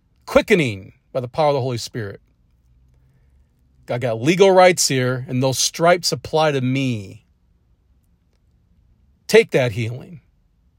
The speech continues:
and you don't let it go. All right, I've spoken enough. Peace and love as you work out your own salvation in Jesus' holy name.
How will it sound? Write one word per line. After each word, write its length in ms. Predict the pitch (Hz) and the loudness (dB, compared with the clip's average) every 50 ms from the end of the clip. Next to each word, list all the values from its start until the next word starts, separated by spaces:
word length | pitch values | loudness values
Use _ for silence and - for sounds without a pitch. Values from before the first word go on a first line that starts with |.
| _ _ _ _ _ _ _ _ _ _ _ _ _ _ _ _ _ _ _ _ _ _ _ _ _ _ _ _ _ _ _ _ _ - | _ _ _ _ _ _ _ _ _ _ _ _ _ _ _ _ _ _ _ _ _ _ _ _ _ _ _ _ _ _ _ _ _ -10
and 80 | 135 120 | -8 -4
you 60 | 120 | -2
don't 160 | 127 135 139 | -2 -2 0
let 120 | 139 135 | 0 0
it 60 | 131 123 | 0 -2
go. 360 | 110 120 113 110 113 117 107 - _ _ _ _ _ _ _ _ _ _ _ _ _ _ _ _ _ _ _ _ _ _ _ _ _ _ _ _ _ _ _ _ _ _ _ _ _ _ _ _ _ _ _ _ _ _ - | -2 -2 -2 -2 -4 -6 -12 -16 _ _ _ _ _ _ _ _ _ _ _ _ _ _ _ _ _ _ _ _ _ _ _ _ _ _ _ _ _ _ _ _ _ _ _ _ _ _ _ _ _ _ _ _ _ _ -4
All 80 | 143 | 0
right, 20 | 139 | 0
I've 80 | 131 123 | 0 0
spoken 260 | - - 175 147 156 | 2 2 2 2 2
enough. 260 | 160 151 143 135 127 | 2 2 2 2 2
Peace 240 | - 170 175 - - | 0 -2 0 0 0
and 120 | 165 156 | 0 4
love 260 | 156 151 147 143 135 131 | 6 8 8 8 8 6
as 140 | 123 107 | 2 -4
you 120 | 127 131 127 | -4 -4 -2
work 200 | 127 127 120 143 | -4 -2 2 4
out 260 | 139 135 127 120 123 - - - _ _ _ _ _ | 4 4 4 2 -2 -6 -18 -20 _ _ _ _ _
your 160 | - 135 131 127 | -8 -6 -4 -4
own 140 | 131 135 | -4 -4
salvation 680 | 127 - 139 117 104 101 98 107 107 110 - - - 107 | -4 -2 -2 -2 -2 -2 -4 -6 -8 -10 -10 -12 -12 -12
in 60 | 104 101 | -12 -10
Jesus' 280 | 98 107 110 117 - | -10 -10 -10 -8 -6
holy 220 | - 135 113 113 110 | -6 -4 -4 -4 -6
name. 380 | 113 113 110 104 101 104 - | -6 -8 -8 -8 -10 -14 -16